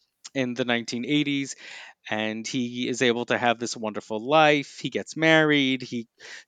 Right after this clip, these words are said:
uh, enjoys a career as an author,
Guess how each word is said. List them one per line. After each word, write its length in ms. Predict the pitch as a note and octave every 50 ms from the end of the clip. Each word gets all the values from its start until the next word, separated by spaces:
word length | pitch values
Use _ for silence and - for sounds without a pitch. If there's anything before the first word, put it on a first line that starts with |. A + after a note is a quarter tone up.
| _ - -
uh, 420 | A2+ G#2+ G#2 G#2 G#2 G2+ G#2 A2 -
enjoys 420 | - D3+ C3+ B2 C3+ B2+ B2 A#2 C3
a 40 | -
career 460 | - C#3+ A#2+ A#2 A#2 A#2 A2+ A2+ - -
as 220 | - A#2+ A#2 A2+
an 100 | B2 B2+
author, 480 | C3 D3 D3 C#3 - - C3+ B2+ B2